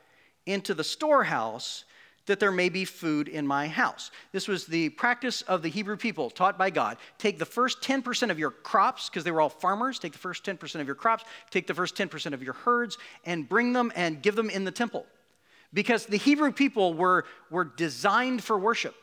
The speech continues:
and worship was the center of their community. And the purpose of the tithe was to keep a vibrant house of worship in the middle of the community. Don't rob God. Bring the tithe to the storehouse. Then he says,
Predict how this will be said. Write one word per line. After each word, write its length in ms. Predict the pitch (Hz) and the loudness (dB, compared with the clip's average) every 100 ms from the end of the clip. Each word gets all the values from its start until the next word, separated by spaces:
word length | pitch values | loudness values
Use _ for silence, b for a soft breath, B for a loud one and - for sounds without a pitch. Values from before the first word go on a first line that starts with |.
| B B | B B
and 220 | 202 185 | -2 0
worship 340 | 202 277 277 240 | 2 2 2 0
was 140 | 196 | -2
the 120 | 190 | -4
center 380 | - 254 254 247 | 0 0 2 2
of 80 | 190 | 2
their 140 | 202 | 2
community. 480 | 185 196 220 190 139 180 | 2 -2 -2 -2 -4 -2
And 120 | 226 | 0
the 60 | |
purpose 420 | 220 330 311 320 - | 0 2 2 2 -2
of 100 | 175 | -2
the 80 | |
tithe 420 | 160 131 104 131 170 B - | -2 -2 -2 -2 -6 B 0
was 140 | 202 | 0
to 100 | 226 | 0
keep 420 | 190 - 320 311 - | -4 2 2 2 0
a 120 | 190 | 0
vibrant 600 | 127 123 226 285 294 - | 0 4 4 4 2 -2
house 340 | - 254 240 | 0 2 2
of 140 | 247 185 | 0 0
worship 420 | 202 190 220 - B B | 0 2 0 -2 B B
in 120 | 196 | -2
the 60 | 185 | 0
middle 340 | 170 196 214 | 4 4 4
of 100 | 185 | 2
the 80 | 185 | -4
community. 580 | - 202 226 190 - - _ b b b 131 | -2 -4 -2 -4 -8 -16 _ b b b 0
Don't 380 | 175 262 302 - - _ _ | 4 6 4 0 -14 _ _
rob 460 | 139 202 247 214 147 | 2 6 6 4 4
God. 440 | 240 214 107 - - - | 6 6 4 -2 -18 -4
Bring 420 | 151 233 285 269 | 2 4 6 4
the 100 | 247 | 2
tithe 400 | 247 202 175 170 | 4 4 4 0
to 120 | - | -4
the 80 | 180 | -4
storehouse. 560 | - 277 208 127 - - B B B | -2 2 2 2 -2 -12 B B B
Then 100 | 277 | 2
he 80 | 359 | 4
says, 240 | - 226 | 4 2